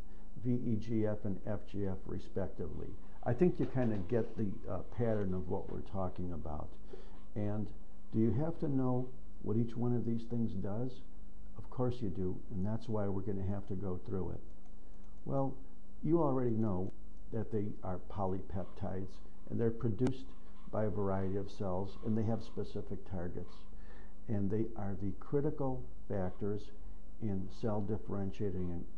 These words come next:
uh, differentiation and growth, and many, if not most of them, can be made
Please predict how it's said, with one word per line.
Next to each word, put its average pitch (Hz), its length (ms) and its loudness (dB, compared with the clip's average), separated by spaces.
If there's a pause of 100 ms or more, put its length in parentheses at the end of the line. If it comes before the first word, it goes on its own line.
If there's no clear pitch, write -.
uh, 87 200 -2 (280)
differentiation 104 800 0
and 90 100 0
growth, 107 380 0 (160)
and 123 340 0 (300)
many, 139 480 2
if 107 140 -2
not 123 260 2
most 117 300 0
of 90 100 0
them, 101 220 0 (400)
can 110 160 0
be 104 120 2
made 104 360 0